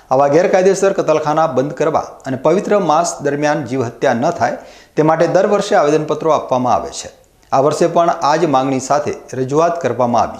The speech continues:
છે. ધાનેરા શહેરના હનુમાન ચોક વિસ્તારમાં જ્યાં લોકોની ભીડ વધુ હોય છે, ત્યાં માંસનો વેપાર કરી રહેલા ઈસમો હવે નગરપાલિકા સુધી આવીને પ્રજાને હાથ પકડીને માંસ ખરીદવા દબાણ કરી રહ્યા હોવાના કિસ્સાઓ પણ સામે આવ્યા છે.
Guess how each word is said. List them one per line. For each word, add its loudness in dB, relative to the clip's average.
છે. -10
ધાનેરા 2
શહેરના 2
હનુમાન 0
ચોક -2
વિસ્તારમાં -2
જ્યાં 2
લોકોની 0
ભીડ -2
વધુ -2
હોય 2
છે, -8
ત્યાં 4
માંસનો 0
વેપાર 2
કરી 0
રહેલા 2
ઈસમો 0
હવે -4
નગરપાલિકા 2
સુધી 0
આવીને 2
પ્રજાને 0
હાથ 0
પકડીને -2
માંસ 0
ખરીદવા 0
દબાણ 0
કરી -6
રહ્યા 2
હોવાના -2
કિસ્સાઓ 2
પણ -2
સામે 0
આવ્યા -4
છે. -14